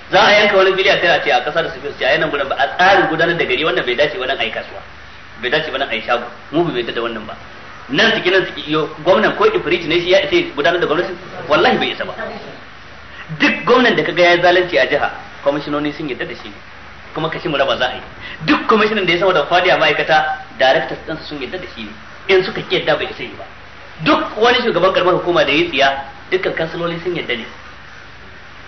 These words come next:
Kila hakimi ya yadda, kila limamin juma'a na garin ma ya yadda. Wai ta kai lalacewa da shugaban karamar hukuma in yana son ya sata asirin sa rufe, idan ya dauki nashi, sai ya aikawa da limamin juma'a nashi, ya aikawa da hakimi nashi, ya aikawa da D P O nashi, a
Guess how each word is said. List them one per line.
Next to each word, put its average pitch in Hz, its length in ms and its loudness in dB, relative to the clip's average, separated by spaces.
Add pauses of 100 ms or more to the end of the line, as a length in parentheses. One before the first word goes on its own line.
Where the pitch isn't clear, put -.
(540)
Kila 190 160 4
hakimi 160 380 4
ya 160 100 6
yadda, - 200 0
kila 202 160 2
limamin 170 340 2
juma'a 170 220 4
na 160 80 2
garin 143 180 0
ma 135 100 4
ya 135 140 6
yadda. - 140 -4 (280)
Wai 226 160 4
ta 262 120 6
kai 262 140 6
lalacewa 233 500 6
da 190 120 2
shugaban 175 260 0
karamar 208 300 -2
hukuma 196 240 0
in 185 100 0
yana 196 160 2
son 185 140 0
ya 165 120 2
sata 175 360 4
asirin 175 240 0
sa 160 80 0
rufe, 143 320 -2 (260)
idan 175 220 2
ya 240 80 4
dauki 185 240 4
nashi, 196 340 2 (260)
sai 202 100 2
ya 196 100 6
aikawa 180 340 8
da 160 80 4
limamin 160 320 4
juma'a 160 260 2
nashi, 151 300 0 (220)
ya 147 100 6
aikawa 196 300 6
da 170 120 6
hakimi 156 300 2
nashi, 165 300 2 (200)
ya 147 140 4
aikawa 202 400 6
da 160 300 4 (180)
D 208 160 0
P 220 160 0
O 214 140 6
nashi, 180 320 4 (220)
a 185 440 4